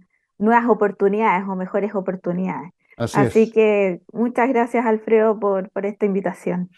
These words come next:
Speaker 2: Oye, ¿te parece que comencemos inmediatamente? Porque seguro muchos de aquellos que nos están escuchando es primera vez que, eh,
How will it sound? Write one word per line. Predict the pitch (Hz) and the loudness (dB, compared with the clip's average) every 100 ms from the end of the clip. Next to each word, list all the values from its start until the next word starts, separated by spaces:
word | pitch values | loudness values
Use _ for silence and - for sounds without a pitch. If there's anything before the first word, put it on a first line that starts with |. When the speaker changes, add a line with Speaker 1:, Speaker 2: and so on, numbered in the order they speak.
| _ - | _ 2
Speaker 2:
Oye, | 208 - | 2 2
¿te | - | 2
parece | 175 233 285 | 4 4 2
que | 247 220 | 0 0
comencemos | 190 190 185 202 190 | 2 2 0 -2 -2
inmediatamente? | 190 175 175 156 160 196 | 0 0 0 0 0 0
Porque | 165 143 143 | 0 0 -6
seguro | - - 127 185 117 135 | -4 0 4 6 6 2
muchos | 117 147 180 127 123 117 | 2 2 2 0 -4 -2
de | 107 | -2
aquellos | 107 113 135 | -2 0 -2
que | 135 | -2
nos | 117 | -6
están | 113 - 143 | -6 -4 -2
escuchando | 139 156 156 156 | -2 -2 0 0
es | 190 | 0
primera | 196 190 202 | 2 2 2
vez | 196 190 | 0 -2
que, | 190 185 - | -2 -2 -2
eh, | 101 113 110 98 | -2 0 0 -2